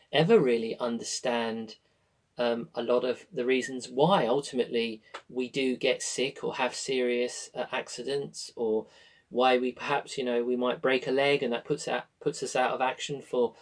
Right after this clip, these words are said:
for several months, or why our business might, um, collapse and goes into receivership, or many, many different,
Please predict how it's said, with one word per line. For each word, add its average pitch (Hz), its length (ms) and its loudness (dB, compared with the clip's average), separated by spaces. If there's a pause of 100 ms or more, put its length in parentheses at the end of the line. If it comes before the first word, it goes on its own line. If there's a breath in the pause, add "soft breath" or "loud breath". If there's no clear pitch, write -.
(460 soft breath)
for 139 160 0
several 135 400 2
months, 139 460 0
or 117 180 0
why 127 260 4
our 127 160 4
business 131 440 -4
might, 127 380 -2
um, 123 300 2
collapse 131 560 0
and 110 100 -6
goes 123 240 2
into 123 360 -2
receivership, 131 840 -4
or 107 220 2 (600 soft breath)
many, 170 300 4
many 151 260 4
different, 127 540 -2